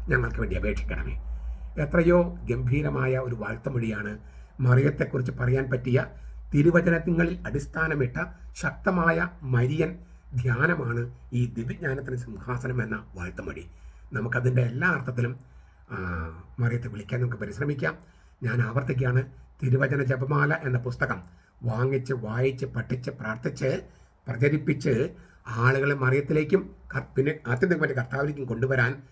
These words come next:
ഒരു, ഒരല്പം പ്രയത്നം ചെയ്യുക. ഈ പുസ്തകം വാങ്ങി വിതരണം ചെയ്ത് അങ്ങനെ മറിയത്തെ എതിർക്കുന്നവരെ മുഴുവൻ മറിയത്തെ സ്നേഹിക്കുന്നവരാക്കി മാറ്റാനുള്ള പ്രക്രിയയിൽ നമുക്ക് ഏർപ്പെടാം.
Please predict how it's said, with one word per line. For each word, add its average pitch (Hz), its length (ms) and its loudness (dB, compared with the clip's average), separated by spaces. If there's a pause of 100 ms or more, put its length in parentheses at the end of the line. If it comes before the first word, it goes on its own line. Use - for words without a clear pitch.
(280)
ഒരു, 156 280 4 (300)
ഒരല്പം 160 380 -2
പ്രയത്നം 143 440 0
ചെയ്യുക. 98 260 -4 (500)
ഈ 175 100 6
പുസ്തകം 180 520 2
വാങ്ങി 143 480 0
വിതരണം 151 420 2
ചെയ്ത് 127 420 6 (340)
അങ്ങനെ 143 420 2 (320)
മറിയത്തെ 160 720 4
എതിർക്കുന്നവരെ 165 640 2
മുഴുവൻ 123 480 2 (280)
മറിയത്തെ 127 420 2
സ്നേഹിക്കുന്നവരാക്കി 139 760 0
മാറ്റാനുള്ള 123 800 0 (280)
പ്രക്രിയയിൽ 127 640 4 (160)
നമുക്ക് 123 200 -2
ഏർപ്പെടാം. 123 560 0